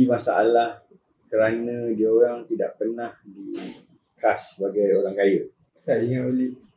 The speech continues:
Speaker 1: Namron tak pernah
Speaker 2: Okey.
Speaker 1: berlakon jadi orang kaya.
Speaker 2: Habis
Speaker 1: Ya.
Speaker 2: kot, ha, dekat
Speaker 1: Ya.
Speaker 2: dalam kereta tu, yang tu pun kakaknya manager hotel je.
Speaker 1: Ya,
Speaker 2: Ha.
Speaker 1: ha.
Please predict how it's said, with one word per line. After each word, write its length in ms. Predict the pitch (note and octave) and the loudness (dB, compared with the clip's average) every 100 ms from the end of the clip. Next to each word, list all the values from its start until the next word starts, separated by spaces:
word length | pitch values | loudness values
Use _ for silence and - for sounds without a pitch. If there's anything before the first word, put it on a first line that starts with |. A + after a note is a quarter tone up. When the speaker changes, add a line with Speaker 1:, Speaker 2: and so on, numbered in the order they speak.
| _ _ _ | _ _ _
Speaker 1:
Namron 400 | - A2+ C3 D3 | -4 -2 2 2
tak 140 | C3+ - | 4 2
pernah 180 | A#2+ B2+ | 2 2
Speaker 2:
Okey. 80 | |
Speaker 1:
berlakon 300 | A#2 A#2+ B2+ | 4 4 2
jadi 160 | A2+ A2+ | 4 4
orang 160 | A2+ A2+ | 4 4
kaya. 240 | A2+ B2+ F3+ - _ - _ _ | 4 4 0 -6 _ -20 _ _
Speaker 2:
Habis 160 | C3 C3 | -6 -2
Speaker 1:
Ya. 80 | C3+ | 0
Speaker 2:
kot, 200 | D#3+ - - - | 0 -2 -6 -12
ha, 160 | C#3 | -8
dekat 160 | A#2+ C3 | -4 -2
Speaker 1:
Ya. 100 | C3+ | 0
Speaker 2:
dalam 180 | C#3 C#3 | 0 0
kereta 280 | C3+ C#3+ D#3 | 0 0 0
tu, 120 | D#3 F#3+ | 2 2
yang 160 | D#3+ C#3+ | 2 0
tu 100 | F3 | -2
pun 140 | F#3 E3+ | -2 -2
kakaknya 340 | - - E3+ | 0 0 0
manager 400 | D3+ C3+ C3+ C3 B2+ | -2 -2 -2 0 -2
hotel 220 | - C3 | 0 2
je. 80 | - | 2
Speaker 1:
Ya, 100 | - | 2
Speaker 2:
Ha. 140 | E3+ C3 | 2 2
Speaker 1:
ha. 280 | D#3+ C#3 B2 | 0 0 -2